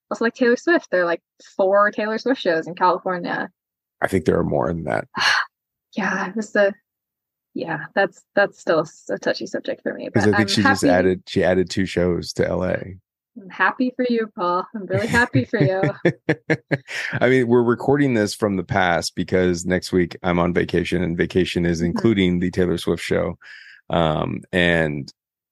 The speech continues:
Speaker 2: uh, quite literally at this moment, my wife and daughter are in the other room making bracelets. Uh, it is
Speaker 1: Oh. <laughs>
Speaker 2: happening right now 'cause we are a week away from Taylor Swift, and, um, they asked me what I wanted, and I said,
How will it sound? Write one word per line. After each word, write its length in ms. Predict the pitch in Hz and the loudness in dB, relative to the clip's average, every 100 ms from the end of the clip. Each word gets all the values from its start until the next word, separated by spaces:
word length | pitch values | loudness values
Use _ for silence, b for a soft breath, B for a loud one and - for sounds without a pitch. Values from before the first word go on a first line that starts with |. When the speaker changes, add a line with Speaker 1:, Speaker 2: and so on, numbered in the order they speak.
| - | -2
Speaker 2:
uh, 240 | 92 73 50 - - _ | 0 0 -2 -10 -18 _
quite 220 | - 95 | -2 0
literally 420 | 92 98 98 90 - _ | 2 2 2 0 -4 _
at 200 | 98 - 98 | -2 0 0
this 200 | 95 107 | -2 0
moment, 460 | 110 104 90 85 _ _ - | 2 2 0 -2 _ _ -8
my 200 | 95 87 | -2 0
wife 240 | 85 85 | 0 0
and 100 | 90 | -2
daughter 240 | 87 87 87 | -4 -2 -4
are 280 | - 80 - | -6 -8 -4
in 180 | 95 95 | 0 2
the 120 | 98 101 | 2 2
other 180 | 98 | 2
room 560 | 113 135 117 95 92 90 _ _ _ | 2 4 4 2 0 -4 _ _ _
making 400 | 92 85 - 87 | -6 -4 -2 -4
bracelets. 680 | 78 71 - - - - - _ _ - | -2 -4 -4 -10 -8 -10 -10 _ _ -8
Uh, 340 | 92 87 - 80 | -2 0 2 0
it 40 | |
is 60 | 76 | 0
Speaker 1:
Oh. 40 | 92 | 0
<laughs> 0 | |
Speaker 2:
happening 560 | 95 95 104 - - - | 0 2 2 2 0 0
right 240 | 92 95 | 0 0
now 260 | 98 95 92 | 0 0 -2
'cause 180 | 82 | -4
we 120 | 85 87 | 0 2
are 140 | 80 | 2
a 100 | 82 | 2
week 240 | 87 98 | 0 0
away 400 | 101 95 90 87 - b b b _ - | 2 2 2 0 -4 b b b _ -12
from 80 | 90 | 0
Taylor 220 | 92 87 | 2 2
Swift, 440 | - 90 85 - - | 2 2 0 -2 -8
and, 380 | 92 85 85 82 | -2 0 0 0
um, 420 | - 82 78 - - - - | 0 0 -2 -4 -10 -12 -6
they 140 | 87 | -2
asked 180 | 87 - | 0 2
me 80 | 90 | 2
what 160 | 85 | 4
I 60 | 85 | 2
wanted, 420 | 87 85 85 80 | 2 2 0 -2
and 100 | 80 | 0
I 60 | 80 | 0
said, 360 | - 87 80 | 0 0 -2